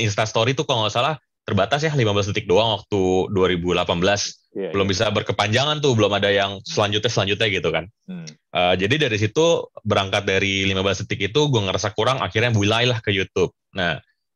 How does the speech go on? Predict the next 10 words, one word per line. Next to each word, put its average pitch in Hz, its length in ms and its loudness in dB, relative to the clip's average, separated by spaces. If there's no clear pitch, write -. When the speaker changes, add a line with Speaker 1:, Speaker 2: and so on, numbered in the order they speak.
Speaker 1:
eh, 101 240 2
mulai 123 240 2
YouTube 139 320 0
rame, 165 720 0
nggak 113 160 0
taunya 151 240 0
ya, 98 160 2
memang 165 240 0
sebenarnya 175 240 2
gue 196 100 4